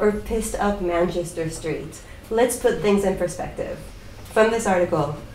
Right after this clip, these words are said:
"What a silly start to twenty sixteen in art. For the difference between this photograph and a Renaissance painting are far larger than any similarities. Taking a picture is so very different to making one.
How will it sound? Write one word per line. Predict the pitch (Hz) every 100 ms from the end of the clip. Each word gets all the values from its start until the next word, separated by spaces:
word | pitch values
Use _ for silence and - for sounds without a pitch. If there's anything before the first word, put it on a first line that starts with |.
| - - 208
"What | 277
a | 392
silly | 403 320 330 320
start | - 254 254
to | 214
twenty | - 247 247
sixteen | 247 247 240 - 220 220
in | 208
art. | 190 180 180 - - - -
For | - 254
the | 254
difference | 202 285 330 339 339
between | 320 320 208 196 185 196
this | 202 208
photograph | - 208 196 185 165 160 -
and | 202
a | 196
Renaissance | 202 220 233 247 277 269
painting | 202 180 165 156 156 156 - -
are | 220
far | - 233 254 277
larger | 202 202 190 165
than | 160 185
any | 185 180 190
similarities. | - 175 175 160 151 151 127 120 151 - - - -
Taking | - 214 269
a | 311
picture | 220 185 - 175 175
is | 196 -
so | - 233 254
very | 254 247 254
different | - 220 185 165 156 - -
to |
making | 190 185 196 160 - -
one. | 156 143 156 -